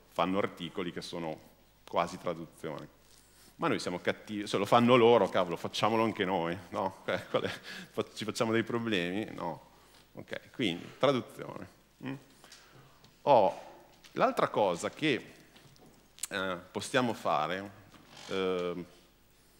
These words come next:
non è che dobbiamo fare tutto, eh, quello che vi sto dicendo, <laughs> anzi, forse qualcuno di voi non deve fare nulla, quindi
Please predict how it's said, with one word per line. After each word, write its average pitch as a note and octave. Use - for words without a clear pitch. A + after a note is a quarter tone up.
non B2
è D#3+
che -
dobbiamo G#2+
fare F#2+
tutto, F2+
eh, F#2
quello G2
che G2+
vi G2
sto -
dicendo, F#2+
<laughs> -
anzi, -
forse B2+
qualcuno A2
di G#2+
voi C3+
non G2
deve F#2+
fare G#2
nulla, G2+
quindi G2+